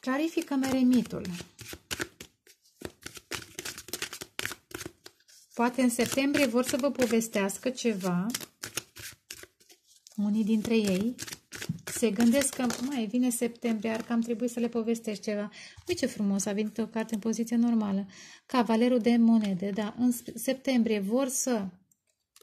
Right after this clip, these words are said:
să-și împărtășească emoțiile, care probabil n-au fost mărturisite până acum, unii dintre ei. Vor să povestească eventual despre alte situații prin care au trecut și cavalerul de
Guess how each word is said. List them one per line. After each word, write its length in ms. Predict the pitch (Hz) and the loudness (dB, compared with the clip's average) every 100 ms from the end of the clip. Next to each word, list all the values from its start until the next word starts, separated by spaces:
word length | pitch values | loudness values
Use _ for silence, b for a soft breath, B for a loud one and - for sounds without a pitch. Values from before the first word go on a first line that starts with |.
| _ B B B B | _ B B B B
să-și 300 | - 254 254 | -4 -2 0
împărtășească 680 | 247 262 262 254 277 262 247 | 0 0 0 0 0 0 2
emoțiile, 580 | 220 214 202 214 202 220 | 2 2 0 -2 -4 -2
care 240 | 220 220 | -2 -2
probabil 420 | 226 214 240 233 | -2 0 0 2
n-au 160 | 226 247 | 2 2
fost 340 | - 220 - | 0 -4 -2
mărturisite 680 | 214 214 226 214 190 220 226 | -4 -2 -4 -4 -4 -6 -6
până 220 | 226 214 | -2 -2
acum, 340 | 208 - 208 226 | -4 -4 -6 -4
unii 400 | 214 202 240 277 B B B _ | -4 -2 -2 -6 B B B _
dintre 320 | 220 190 214 | -4 -4 -2
ei. 320 | 196 202 254 - B B B | -2 0 -4 -8 B B B
Vor 140 | 220 262 | -2 0
să 140 | 277 | 2
povestească 600 | 277 269 262 311 302 - | 2 2 2 2 2 2
eventual 400 | 247 254 233 269 | 2 2 2 2
despre 460 | 262 262 240 233 _ _ _ - | 0 2 0 0 _ _ _ -8
alte 280 | 240 254 269 | 0 0 2
situații 440 | 247 233 240 240 240 | 0 0 0 0 0
prin 160 | 233 | 0
care 200 | 226 226 | 2 0
au 60 | 233 | 0
trecut 420 | 233 220 - 233 | -2 -6 -4 -4
și 100 | - | -4
cavalerul 540 | 240 247 247 294 320 | -2 0 0 0 0
de 240 | 254 262 | 0 -2